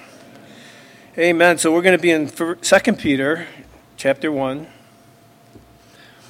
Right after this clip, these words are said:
So I know you guys know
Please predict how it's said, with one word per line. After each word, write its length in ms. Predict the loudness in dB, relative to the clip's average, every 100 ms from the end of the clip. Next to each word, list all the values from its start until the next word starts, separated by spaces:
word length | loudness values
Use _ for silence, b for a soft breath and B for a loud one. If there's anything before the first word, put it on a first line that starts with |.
| b b b _ _ _ _ _ _ -20 _ -20 B B B B B B B B _ _ _ _ B B B B B -10
So 160 | 0
I 80 | 0
know 100 | 2
you 140 | 0 4
guys 300 | 4 4 0
know 420 | 2 4 2